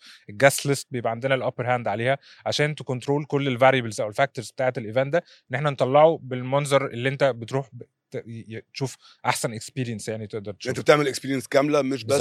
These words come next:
Speaker 1: بالظبط.
Speaker 2: مجرد دي جيز.
Speaker 1: بالظبط، حتى في دبي يعني ريسنتلي برضو بدانا بنعمل القصه دي.
Speaker 2: هل شايفين السوشيال ميديا حاجه حلوه ولا حاجه وحشه؟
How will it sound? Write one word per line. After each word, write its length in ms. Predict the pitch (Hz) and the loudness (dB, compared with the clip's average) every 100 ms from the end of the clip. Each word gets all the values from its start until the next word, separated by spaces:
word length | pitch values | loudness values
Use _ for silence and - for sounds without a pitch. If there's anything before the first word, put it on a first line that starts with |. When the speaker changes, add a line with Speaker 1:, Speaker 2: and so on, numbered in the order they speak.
| 107 | 0
Speaker 1:
بالظبط. 80 | 120 | -2
Speaker 2:
مجرد 380 | 120 127 127 117 | 0 0 0 -4
دي 120 | 101 | -8
جيز. 220 | 85 73 _ | -10 -18 _
Speaker 1:
بالظبط، 260 | 110 107 - | -4 -2 2
حتى 300 | - 165 147 | 4 6 4
في 260 | - - 143 | 2 -4 0
دبي 380 | 135 139 117 - | 4 4 4 -6
يعني 300 | 110 113 - _ 123 - | -10 -10 -14 _ -18 -10
ريسنتلي 460 | 123 127 135 123 113 | -6 -4 -6 -6 -4
برضو 300 | 120 131 123 | 2 2 2
بدانا 320 | 113 120 117 | -2 -2 -4
بنعمل 320 | 113 120 117 | -4 -6 -6
القصه 380 | 107 - 98 - | -8 -10 -14 -14
دي. 120 | 85 - _ | -20 -20 _
Speaker 2:
هل 340 | 123 160 190 156 | 4 6 6 4
شايفين 320 | 143 139 165 | 0 2 0
السوشيال 360 | 151 156 151 143 | 0 -2 -2 0
ميديا 580 | 147 143 139 123 113 | 0 4 4 6 4
حاجه 220 | 101 131 131 | 0 -2 -2
حلوه 220 | 139 139 | 0 0
ولا 120 | 120 | -2
حاجه 100 | 127 | -2
وحشه؟ 200 | 131 - | -4 -6